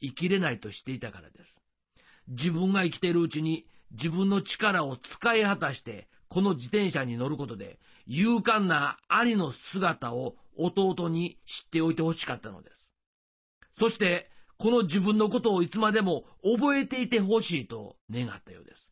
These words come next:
父親はこの少年の言うことを全部その通りにしてあげました。それが息子のたっての願いであったからです。嫁いくばくもない我が子が渾身の力で何かを頼み込むとき、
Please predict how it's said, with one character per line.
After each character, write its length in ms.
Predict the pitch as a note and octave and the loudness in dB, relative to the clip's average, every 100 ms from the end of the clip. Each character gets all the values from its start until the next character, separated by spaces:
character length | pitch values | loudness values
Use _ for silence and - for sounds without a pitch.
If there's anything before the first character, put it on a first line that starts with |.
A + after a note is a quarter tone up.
| _ _ _ _ - | _ _ _ _ -12
父 260 | - - | -8 0
親 160 | F3 D#3 | 0 2
は 380 | D3+ C#3 B2+ - | 2 0 -2 -6
こ 120 | E3 | -2
の 140 | F#3+ F#3 | 0 0
少 220 | F#3 F3+ | 0 -2
年 180 | E3+ D#3+ | -2 -2
の 100 | D3+ | 0
言 120 | D#3 | 0
う 20 | |
こ 120 | D3+ | -2
と 120 | C#3+ A#2+ | -4 -6
を 60 | G2+ G#2 - | -6 -8 0
全 220 | D#4 D4+ | 0 2
部 140 | G3+ | -2
そ 160 | - C#4+ | 2 2
の 140 | D4 | 2
通 100 | G#3+ C#4 F4 | 2 2 4
り 100 | G#3+ | 0
に 120 | C#3 | -2
し 100 | - | -6
て 80 | A#2 | -8
あ 80 | |
げ 100 | A2 | -8
ま 120 | G#2 G2 | -12 -16
し 60 | |
た。 260 | - - _ _ _ _ _ _ _ - | -20 -20 _ _ _ _ _ _ _ 0
そ 100 | G3 | 2
れ 100 | G3+ | 4
が 320 | F#3 F3+ - - - | 4 2 -4 -18 -6
息 280 | C#3+ A3 - | 0 0 2
子 140 | A#3 | 0
の 120 | G#3+ | 0
た 200 | - G#3+ | 0 0
っ 160 | D#4 - | 0 0
て 120 | A3+ | 0
の 200 | F#3+ C3 | 0 -2
願 320 | A#2 D3 F3 D3+ | -2 -2 -2 -4
い 60 | |
で 100 | G2+ | -6
あ 40 | F#2 | -14
っ 40 | |
た 120 | - | -18
か 100 | G2 | -20
ら 60 | - | -20
で 80 | _ | _
す。 140 | - _ _ _ _ _ _ _ _ - | -20 _ _ _ _ _ _ _ _ 0
嫁 380 | F3 D4 C4 | 4 6 4
い 80 | A#3+ | 2
く 100 | F3 | 2
ば 120 | A#3 A#3+ | 2 2
く 80 | |
も 120 | A#3+ A3 | 2 4
な 100 | E3 | 4
い 80 | |
我 160 | D#3+ G3 | 4 2
が 80 | D#3 | 0
子 100 | B2+ | -4
が 260 | A2 G2+ - _ - | -10 -12 -18 _ -8
渾 440 | - C#4+ E4 - D#4 | 2 4 4 2 2
身 40 | |
の 140 | D#4+ C4+ | 2 0
力 320 | - C#4+ A#3 | 0 0 2
で 120 | F3+ | 0
何 300 | D#3+ F3+ B3 | 2 2 2
か 140 | A#3 | 2
を 100 | F3 | 0
頼 340 | C3 - G#3+ B3 | -2 -6 0 2
み 120 | A#3+ | 2
込 100 | G#3+ | 0
む 100 | G#3 | 0
と 120 | F#3 | -2
き、 260 | G#2+ F2+ | -6 -14